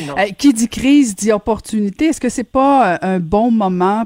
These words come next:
Speaker 2: pour que les organismes, que ce soit au Québec, au Canada, euh, refassent un peu leur devoir en termes de gouvernance ? Est-ce que, est-ce que quelque chose que, admettons que je, je, je suis, euh,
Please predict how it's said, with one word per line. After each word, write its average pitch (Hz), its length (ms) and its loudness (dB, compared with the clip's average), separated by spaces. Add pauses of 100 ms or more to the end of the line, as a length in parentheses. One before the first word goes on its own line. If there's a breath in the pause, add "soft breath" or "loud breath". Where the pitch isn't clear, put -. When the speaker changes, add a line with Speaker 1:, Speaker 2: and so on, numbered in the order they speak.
Speaker 2:
pour 208 320 -6
que 190 280 -2
les 170 360 -6
organismes, 185 800 -4
que 170 120 -8
ce - 120 -10
soit 202 180 -6
au 202 80 -4
Québec, 180 440 -8
au 180 40 -12
Canada, 165 640 -4 (360 loud breath)
euh, 170 140 0
refassent 220 480 -2
un 202 140 -2
peu 220 340 -6
leur 175 200 -2
devoir 180 760 -2
en 160 120 -4
termes 170 320 -4
de 160 100 -8
gouvernance ? 170 640 -6
Est-ce - 160 -10
que, 247 180 0 (300 loud breath)
est-ce - 140 -8
que 277 80 0
quelque 269 320 -4
chose 285 440 -2
que, 208 360 -2
admettons 233 260 -4
que 220 160 -6
je, 180 220 -6
je, 165 240 -8
je 156 160 -10
suis, 196 520 -8
euh, 151 120 -6